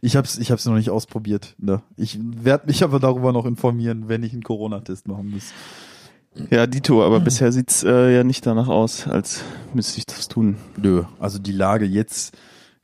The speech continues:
Speaker 1: deutschlandweit ist natürlich angespannt und auch gerade jetzt irgendwie mit Mutationen, die ja eventuell schon im Ummarsch sind und so weiter, aber,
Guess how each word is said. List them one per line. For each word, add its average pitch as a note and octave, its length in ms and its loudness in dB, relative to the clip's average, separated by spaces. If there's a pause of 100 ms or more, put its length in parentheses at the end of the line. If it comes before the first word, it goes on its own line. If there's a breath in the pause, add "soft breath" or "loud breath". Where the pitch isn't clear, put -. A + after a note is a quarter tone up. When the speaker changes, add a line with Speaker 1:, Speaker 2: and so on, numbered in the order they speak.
(120)
Speaker 1:
deutschlandweit B2 840 2
ist A#2 100 -4
natürlich A2+ 420 -2
angespannt D3+ 760 2
und G#2 140 -2
auch G2+ 140 0
gerade A2+ 320 2
jetzt A2 180 0
irgendwie G#2+ 240 -2
mit G#2 180 -4
Mutationen, A2+ 680 -2
die B2 100 -2
ja A#2 380 4
eventuell A2 540 2
schon A2+ 260 0
im A2 140 0
Ummarsch A2 540 2
sind G#2+ 280 0
und G2+ 100 -4
so F#2+ 120 -8
weiter, F#2 240 2
aber, F2 220 2